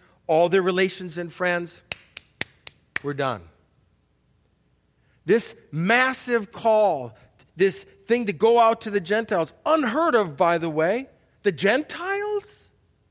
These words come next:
are now gonna become heirs of salvation? This is Paul's call. It's massive. Not too long ago, I told you the story about standing on that beach in Florida and God saying, "It's time."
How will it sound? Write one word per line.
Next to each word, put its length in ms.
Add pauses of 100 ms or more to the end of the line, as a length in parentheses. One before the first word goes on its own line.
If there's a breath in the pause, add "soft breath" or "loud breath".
(140)
are 140
now 180
gonna 160
become 300
heirs 340
of 100
salvation? 800 (600)
This 160
is 100
Paul's 380
call. 220
It's 140
massive. 840 (3500)
Not 220
too 140
long 240
ago, 180
I 100
told 260
you 80
the 100
story 360
about 240
standing 440
on 120
that 200
beach 300
in 100
Florida 480
and 180
God 260
saying, 540
"It's 180
time." 520